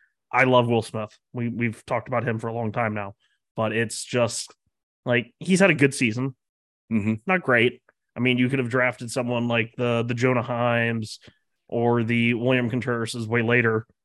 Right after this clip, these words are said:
Speaker 1: and gotten roughly the same production. So it's just, the catcher just is rough this year.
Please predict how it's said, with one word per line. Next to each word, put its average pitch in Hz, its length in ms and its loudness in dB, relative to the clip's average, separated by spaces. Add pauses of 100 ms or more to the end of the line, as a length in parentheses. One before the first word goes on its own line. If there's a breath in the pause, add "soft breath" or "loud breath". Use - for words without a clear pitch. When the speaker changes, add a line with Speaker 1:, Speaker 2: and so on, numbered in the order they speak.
(320)
Speaker 1:
and 110 480 -4 (280)
gotten 117 580 -4
roughly 120 400 -2
the 110 100 -8
same 107 260 -10
production. 113 580 -10 (360)
So 110 280 -6
it's 127 180 -4
just, - 460 -2
the - 80 -18
catcher 175 460 -4
just 104 380 -12
is 113 160 -10
rough 107 340 -6
this - 220 -12
year. 113 220 -8